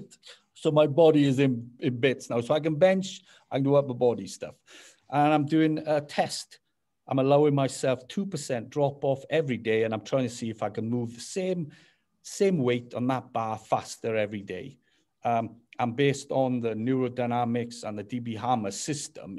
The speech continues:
is the rule of one thirds. So I'm allowing, I'm gonna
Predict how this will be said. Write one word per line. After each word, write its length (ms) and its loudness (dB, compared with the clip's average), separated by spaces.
is 440 -8
the 100 -2
rule 300 0
of 120 -2
one 220 2
thirds. 600 -4
So 160 0
I'm 100 6
allowing, 480 4
I'm 240 2
gonna 260 -2